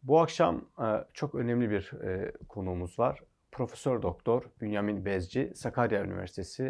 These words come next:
e, öğretim üyesi. Hocamızı daha önce de, e, konuk almıştık. Siyasetin sıcak gündemini, e, konuşacağız. E, seçime az bir süre kaldı.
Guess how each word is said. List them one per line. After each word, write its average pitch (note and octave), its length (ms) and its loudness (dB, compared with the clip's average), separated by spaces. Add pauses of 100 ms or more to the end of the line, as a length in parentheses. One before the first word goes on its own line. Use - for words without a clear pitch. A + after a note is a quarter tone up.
e, G2 420 -4
öğretim G2 420 -6
üyesi. D3+ 400 -4 (500)
Hocamızı D#3 400 2
daha C#3+ 220 8
önce G#2+ 200 0
de, F#2+ 160 -4 (160)
e, G#2 340 -2
konuk F#2+ 320 -6
almıştık. F#2 500 -2
Siyasetin C3+ 500 0
sıcak C3+ 380 0
gündemini, A2 500 0 (360)
e, F#2+ 440 -6 (400)
konuşacağız. B2 760 2 (720)
E, G#2+ 480 4 (640)
seçime D3+ 640 2 (100)
az C3+ 280 6
bir G2+ 80 2
süre F#2+ 280 -4
kaldı. F#2+ 580 2